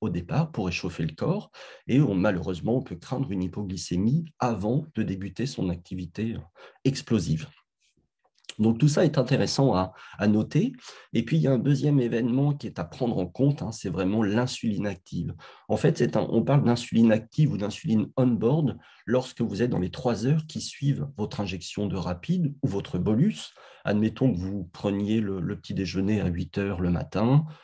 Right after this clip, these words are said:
vous faites votre bolus pour le repas et vous allez pratiquer votre activité, euh, physique juste après, eh bien, cette insuline que vous avez injectée pour le petit déjeuner va être très, très active. Et c'est ce que vous voyez sur le petit graphe là, qui se trouve à droite.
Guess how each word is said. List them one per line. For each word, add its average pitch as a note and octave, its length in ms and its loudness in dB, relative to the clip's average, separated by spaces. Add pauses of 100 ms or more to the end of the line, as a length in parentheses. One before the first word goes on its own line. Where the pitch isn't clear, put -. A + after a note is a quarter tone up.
(260)
vous A2+ 160 -2
faites G2+ 240 -2
votre F2 260 -4
bolus E2+ 460 -2
pour F2+ 180 -2
le E2+ 80 2
repas F#2+ 480 0 (320)
et B2+ 100 6
vous A#2+ 180 4
allez A2+ 240 2
pratiquer - 440 -6
votre F#2+ 240 -6
activité, F#2+ 600 -6
euh, F2 100 -4 (160)
physique G2+ 440 -4
juste B2 320 0
après, A#2 380 0 (360)
eh G2+ 100 2
bien, G#2+ 160 2
cette - 240 0
insuline C#3 480 6
que - 80 0
vous G2 180 0
avez G2 160 2
injectée G2 420 -2
pour G#2 120 -2
le F#2 80 -6
petit F#2 240 -6
déjeuner F#2+ 400 0
va F#2+ 160 -2
être - 100 -8
très, - 240 2
très B2 240 0
active. A#2 500 0 (280)
Et - 40 -4
c'est - 140 0
ce C#3+ 80 0
que - 120 -2
vous D3+ 120 6
voyez F3 260 2
sur G3+ 160 -2
le - 120 2
petit B2+ 160 -4
graphe D3+ 380 0
là, - 100 -2
qui - 140 -10
se - 40 -10
trouve - 220 -2
à - 60 0
droite. - 400 -4